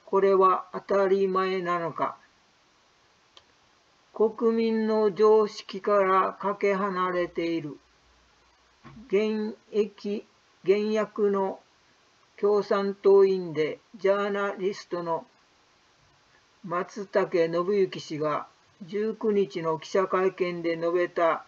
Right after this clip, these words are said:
言葉はストンと腑に落ちる。共産党は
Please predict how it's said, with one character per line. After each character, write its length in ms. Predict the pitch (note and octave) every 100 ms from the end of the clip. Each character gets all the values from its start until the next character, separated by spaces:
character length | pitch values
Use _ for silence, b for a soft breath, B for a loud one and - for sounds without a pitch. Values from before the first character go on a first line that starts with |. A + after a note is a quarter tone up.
| _
言 100 | E3+
葉 280 | F3 F3+ E3+
は 560 | E3 D#3+ D#3+ D#3+ D3+ - _ _ _
ス 200 | - -
ト 180 | F#3 G#3+
ン 100 | G3
と 200 | - E3
腑 140 | F#3
に 120 | F#3 D#3
落 160 | D3
ち 120 | D#3
る。 160 | C3+ B2 _ _ _ _ _ _ _ _ _ _ _
共 260 | G3 G#3 G#3
産 300 | G#3 G3 F#3+
党 320 | G3+ F#3+ F#3
は 320 | F#3 F3 -